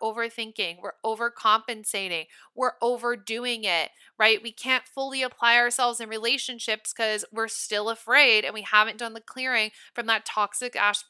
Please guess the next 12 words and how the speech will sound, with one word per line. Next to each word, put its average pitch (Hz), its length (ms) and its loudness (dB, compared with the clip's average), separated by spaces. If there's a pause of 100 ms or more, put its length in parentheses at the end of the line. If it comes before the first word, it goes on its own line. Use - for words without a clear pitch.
(120)
ass 226 240 6
relationship 240 580 -2
we 247 120 -6
had 233 240 4
before, 226 560 0 (260)
or 226 320 2
you 220 140 -12
don't 233 220 -2
feel 262 140 -4
comfortable 247 440 -6
spending 247 420 -2
money 277 340 2